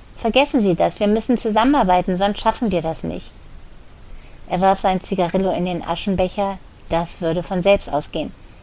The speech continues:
Ich fürchte, das ist zu kompliziert. Dann sagen Sie mir wenigstens, wer Sie bezahlt. Sie gingen beide wieder in das Restaurant an ihren Tisch.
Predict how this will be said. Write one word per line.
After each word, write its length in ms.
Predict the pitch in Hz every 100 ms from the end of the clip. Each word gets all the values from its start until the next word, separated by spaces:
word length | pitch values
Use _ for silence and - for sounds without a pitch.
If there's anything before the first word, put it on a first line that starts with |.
| - - -
Ich 160 | 185
fürchte, 460 | - 226 262 - 233
das 240 | 214 -
ist 180 | 202 -
zu 100 | 202
kompliziert. 720 | - - - 185 - 202 143 - - - - - - - - - -
Dann 220 | 175 170
sagen 340 | 175 185 214
Sie 140 | 196 208
mir 240 | 202 185
wenigstens, 580 | 170 175 180 - 196 -
wer 180 | 170 165
Sie 220 | 165 185
bezahlt. 600 | 220 - - 220 - - - - - - - - - - - -
Sie 160 | 185
gingen 240 | 208 202 190
beide 320 | 196 226 214
wieder 160 | 208
in 100 | 180
das 220 | 185 175 180
Restaurant 560 | 180 - 170 190 175
an 60 | 165
ihren 320 | 160 160 165
Tisch. 300 | - - -